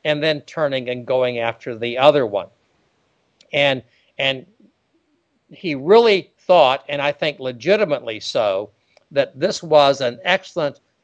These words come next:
opportunity for him to, uh, to do, uh, exactly that. And so he prepares on, on, on, you know, the, the, the weeks, uh,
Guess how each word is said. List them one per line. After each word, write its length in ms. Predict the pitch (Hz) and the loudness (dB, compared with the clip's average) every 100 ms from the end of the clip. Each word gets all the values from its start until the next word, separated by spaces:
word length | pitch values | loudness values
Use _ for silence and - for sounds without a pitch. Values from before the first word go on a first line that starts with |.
| - | -4
opportunity 840 | 135 - 120 - 175 143 113 107 | -4 -6 -16 -8 -6 -4 -6 -8
for 340 | 101 - 120 110 | -10 -4 -2 -2
him 320 | 139 131 123 | -2 -4 -6
to, 440 | - 131 117 110 110 | -10 -8 -6 -2 0
uh, 160 | 104 - _ _ - | 0 -2 _ _ -10
to 120 | 131 | -10
do, 500 | 110 135 123 110 101 _ - | -2 2 2 0 -6 _ -6
uh, 180 | 127 110 - | -2 -2 -2
exactly 720 | 120 107 123 113 - 107 101 | -4 -2 0 0 -4 -8 -2
that. 400 | 131 147 104 - _ _ - | 4 4 4 -4 _ _ -6
And 140 | 170 165 | -4 2
so 420 | 208 190 185 180 _ | 6 6 6 2 _
he 140 | - 196 | -6 -6
prepares 680 | 220 190 254 240 131 107 156 | -6 -2 2 4 2 -2 -6
on, 300 | 143 143 143 | -6 -8 -8
on, 360 | 147 143 143 139 | -8 -6 -10 -14
on, 420 | 135 135 131 131 | -12 -12 -14 -14
you 100 | 147 | -8
know, 220 | 135 123 | -6 -6
the, 100 | 127 | -8
the, 180 | 127 131 | -10 -12
the 140 | 131 127 | -10 -6
weeks, 460 | 139 156 - - | -2 -2 -4 -6
uh, 240 | 156 139 | -2 -2